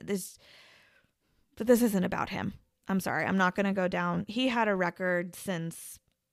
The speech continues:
pff, nineteen ninety-nine is when things all started with him. And they were all pretty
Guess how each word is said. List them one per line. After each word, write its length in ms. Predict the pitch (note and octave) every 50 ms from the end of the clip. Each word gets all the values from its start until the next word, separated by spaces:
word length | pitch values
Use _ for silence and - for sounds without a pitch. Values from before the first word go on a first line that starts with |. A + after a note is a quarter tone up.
| _ -
pff, 280 | - - - - - - _ _ _ -
nineteen 680 | G3+ F#3+ F#3 - - - - F#3+ F#3 F3+ F3+ F3 F3 - _ _ _ -
ninety-nine 1080 | G3 F#3+ F#3 F#3+ G3 F3+ F3 E3+ E3+ E3+ E3 E3+ F3 F#3 F#3 F#3+ F#3+ F#3+ G3 G3+ G#3 - _ _ _ _ _ _ -
is 220 | F#3+ G3+ - -
when 420 | - G#3 G3 G3 G3 G3 F#3+ F#3 -
things 400 | - - G3 F#3+ F#3+ F#3 F#3 F3+
all 120 | F#3+ F#3+ F#3
started 340 | - - G3 F#3+ F#3+ G3 G3
with 100 | F#3 F#3
him. 400 | G#3 G3+ F#3+ F#3 F#3 F#3 F3+ F3+ - _ _ _ _ _ -
And 360 | - F3+ F#3+ F#3 F3 - - F#3+
they 100 | G3 G3
were 140 | F#3+ F#3+
all 420 | - - F#3 F#3 F#3 F#3+ G3 G3+ - _ _ _ -
pretty 300 | - C#4 E4+ D#4+ C4+